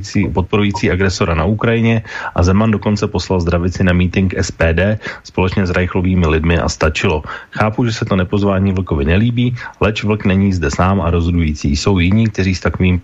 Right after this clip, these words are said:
rozhodnutím Pavla souhlasí. Vlk na své ší-, eh, kose šíří fejky, viz to o drogovém cestování západních politiků na Ukrajinu. Nevím, proč by on měl co si plkat o nepřípustném chování prezidenta. Opravdu jste si vybrali a šíříte názory zaujatého člověka,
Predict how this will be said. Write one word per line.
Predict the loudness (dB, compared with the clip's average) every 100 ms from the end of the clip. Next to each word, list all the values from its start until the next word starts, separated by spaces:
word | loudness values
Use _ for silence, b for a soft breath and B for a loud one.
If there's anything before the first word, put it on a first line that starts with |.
| 0
rozhodnutím | 0 2 2 0 0 0
Pavla | 0 0
souhlasí. | 0 0 0 2 0 -2 -6 B B B B
Vlk | 0 0
na | 0
své | 0 0 -2
ší-, | -2 -2
eh, | 2 2 2
kose | 0 -2 -2
šíří | 0 0 0
fejky, | 0 -2 0 -2 -2 B B
viz | -2 0 -2
to | -2 -2
o | 0
drogovém | -2 0 0 0 0
cestování | -4 -2 0 2 2
západních | 2 0 0 -2 0
politiků | 0 0 0 0 2
na | 2
Ukrajinu. | 2 0 0 0 -2 B B -4
Nevím, | 0 2 2
proč | 0 0
by | 0
on | 0 0
měl | 2 0
co | -4
si | -4 -2
plkat | -2 -2 -2 0
o |
nepřípustném | -2 0 0 0 0 0
chování | 2 2 2 2 0
prezidenta. | 0 2 2 2 0 -4 B B B
Opravdu | -2 -2 0 -2
jste | -2 -2
si | -2
vybrali | -2 0 0 2
a | 0
šíříte | -2 0 0 2
názory | 2 2 2 2
zaujatého | 2 2 0 0 0
člověka, | 0 0 0 0 -2